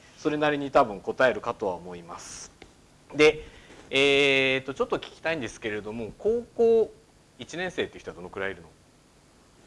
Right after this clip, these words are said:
あ、結構いる。何がやりたくて来たのかなっていう話で、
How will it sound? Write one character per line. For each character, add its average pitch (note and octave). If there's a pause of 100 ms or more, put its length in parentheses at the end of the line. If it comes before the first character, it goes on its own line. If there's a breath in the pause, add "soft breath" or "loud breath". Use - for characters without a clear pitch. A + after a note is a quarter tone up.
(160)
あ、 - (100)
結 -
構 E2
い D#2
る。 - (1040 soft breath)
何 B2
が G#2
や F#2+
り E2+
た F#2
く -
て -
来 -
た -
の F2
か F#2
な F#2+
っ G2+
て -
い -
う -
話 C3
で、 B2